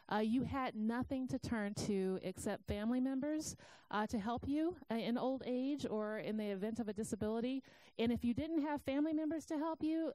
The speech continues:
um, heaven forbid, you were literally on the street begging for alms, uh, because there was no systematic way to provide income support, uh, to you, uh, faced to an individual worker,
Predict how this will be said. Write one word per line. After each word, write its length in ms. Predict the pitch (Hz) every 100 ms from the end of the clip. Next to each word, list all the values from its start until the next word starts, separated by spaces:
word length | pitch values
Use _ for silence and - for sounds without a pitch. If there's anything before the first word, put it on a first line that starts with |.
| -
um, 300 | 240 226 220
heaven 380 | 202 247 233
forbid, 560 | 226 226 208 202 170 - 180
you 300 | 190 208 220
were 240 | 214 196
literally 580 | 190 202 214 220 208 202
on 200 | 175 185
the 80 | 190
street 300 | - 190 175
begging 340 | 175 165 160 170
for 140 | 175
alms, 640 | - 190 233 254 262 - - - - - -
uh, 300 | 208 208 208
because 540 | 214 - 226 208 190
there 180 | 208 208
was 200 | 208 202
no 460 | 202 208 226 247 247
systematic 760 | - 254 - 226 208 202 196
way 420 | 190 185 180 175 185
to 120 | -
provide 400 | 208 190 185 175
income 500 | - 208 208 208 196
support, 580 | - - - 196 - - - - - -
uh, 300 | 190 190 190 190
to 160 | - 262
you, 480 | 214 190 175 175 175
uh, 180 | 185 180
faced 400 | 180 190 190 -
to 140 | -
an 120 | 226 196
individual 760 | 208 208 196 190 190 180 175
worker, 520 | 190 196 185 196 185